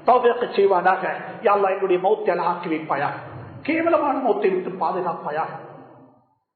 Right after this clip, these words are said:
கலிமாவுடைய மௌத்தை நசீபாக்குவாயாக, நீ பொருந்திக் கொண்ட நிலையில மௌத்தாக்குவாயாக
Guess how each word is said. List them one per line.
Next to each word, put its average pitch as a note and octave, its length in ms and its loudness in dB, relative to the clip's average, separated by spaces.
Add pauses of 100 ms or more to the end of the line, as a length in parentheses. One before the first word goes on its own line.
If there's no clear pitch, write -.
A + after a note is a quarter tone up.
(1500)
கலிமாவுடைய B3+ 540 4
மௌத்தை G#3 260 0
நசீபாக்குவாயாக, - 720 -4 (640)
நீ A#3+ 140 2 (120)
பொருந்திக் B3+ 380 4
கொண்ட B3 200 6
நிலையில A3+ 260 4
மௌத்தாக்குவாயாக E3+ 680 -2